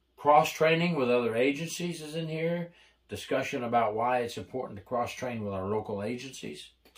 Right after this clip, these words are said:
Identifying gang members, which is in here, which is always important. Crisis intervention. Learning how to deal with certain inmates with mental,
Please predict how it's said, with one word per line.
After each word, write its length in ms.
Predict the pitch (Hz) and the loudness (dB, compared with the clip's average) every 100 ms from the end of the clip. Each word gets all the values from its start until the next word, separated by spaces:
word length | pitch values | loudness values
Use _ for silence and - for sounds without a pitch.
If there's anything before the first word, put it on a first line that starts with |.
| - _ _ _ - | -20 _ _ _ -10
Identifying 680 | 101 117 127 123 127 120 107 | -2 2 2 4 4 4 2
gang 360 | 110 123 127 113 | 2 2 2 2
members, 400 | 107 107 120 127 | 0 -2 -4 -6
which 220 | 104 104 | -8 -8
is 180 | 98 101 | -8 -6
in 120 | 101 | -4
here, 200 | 110 107 | -4 -4
which 200 | 107 98 | -6 -6
is 180 | 90 98 | -6 2
always 420 | 113 120 101 87 | 4 6 2 -2
important. 520 | 90 - 92 113 - _ _ _ _ _ _ _ _ - | -10 -12 -14 -14 -18 _ _ _ _ _ _ _ _ -4
Crisis 540 | - 139 143 139 117 | 2 4 4 0 -2
intervention. 640 | 131 120 113 117 - 135 - _ _ _ _ _ _ | 0 0 0 -2 -4 -10 -14 _ _ _ _ _ _
Learning 420 | 110 165 196 202 | 0 4 4 4
how 200 | 160 151 | 2 2
to 140 | 135 104 | 2 0
deal 340 | 127 135 123 | 0 2 2
with 140 | 104 | -2
certain 420 | - 131 123 127 - | -2 -2 -2 -4 -8
inmates 480 | 127 113 107 101 | -4 -4 -4 -6
with 160 | 110 92 | -8 -8
mental, 460 | 110 113 113 104 | -6 -6 -8 -10